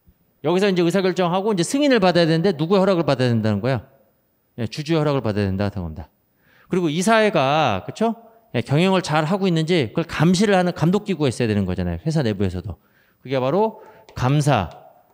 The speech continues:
그리고 감사인들의 모인 이 집합체를 감사위원회다 이렇게 얘기를 하는 거예요. 그래서 요거는 감시 기능을 담당하고 있다.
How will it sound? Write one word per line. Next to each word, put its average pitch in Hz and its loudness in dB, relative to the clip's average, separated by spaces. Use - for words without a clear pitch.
그리고 131 -8
감사인들의 156 0
모인 147 0
이 139 -2
집합체를 190 -2
감사위원회다 139 0
이렇게 123 -4
얘기를 95 -2
하는 113 -6
거예요. 85 -18
그래서 131 -6
요거는 190 -2
감시 147 -2
기능을 156 -2
담당하고 127 -4
있다. 101 -10